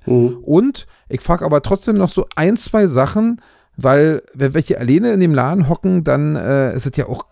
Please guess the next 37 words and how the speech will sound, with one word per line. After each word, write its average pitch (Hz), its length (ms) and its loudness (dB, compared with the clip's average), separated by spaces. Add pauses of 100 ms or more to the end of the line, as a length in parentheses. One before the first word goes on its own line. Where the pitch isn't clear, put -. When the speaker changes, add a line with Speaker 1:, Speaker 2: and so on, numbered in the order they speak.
(120)
Speaker 2:
blöd, 135 280 2
wenn 110 100 0
man 110 80 0
sich 101 160 -4
nur 131 160 0
anschweigt. - 640 -4
Speaker 1:
<laughs> - 380 -6
Speaker 2:
Also 113 120 0
der 120 120 0
hat's 127 180 -4
sehr 143 160 0
gut 220 160 -4
hingekriegt, 175 500 -2
Speaker 1:
Okay. - 120 0
Speaker 2:
mich 156 160 2
nicht 180 140 0
zu 180 100 -2
stressen 233 480 -4
und 170 160 -4
trotzdem 185 380 -2
so 170 80 -2
eine, 175 280 -2 (600)
und 123 160 -2
das 160 120 -2
war 294 140 -2
wirklich, 254 460 -6 (240)
das - 160 -6
hat - 100 -14
mir 185 120 0
wirklich 165 320 -4
sehr, 143 240 0
sehr 110 120 -4
gut 95 140 -6
gefallen, 95 460 -2
Speaker 1:
Ah, 123 120 0
Speaker 2:
ne? 104 120 -2
Speaker 1:
okay. 156 320 -4